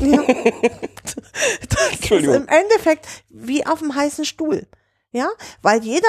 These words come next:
Speaker 1: dir sagt, was für eine Scheiße du da eigentlich baust.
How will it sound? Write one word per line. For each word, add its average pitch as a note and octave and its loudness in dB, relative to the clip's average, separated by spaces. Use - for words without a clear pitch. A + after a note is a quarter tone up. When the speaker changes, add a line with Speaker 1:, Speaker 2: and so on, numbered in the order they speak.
Speaker 1:
dir D4+ 0
sagt, C4+ -2
was G#3 -2
für A#3 -4
eine A#3 -4
Scheiße A4 -8
du F3+ -12
da - -6
eigentlich G3 -18
baust. - -10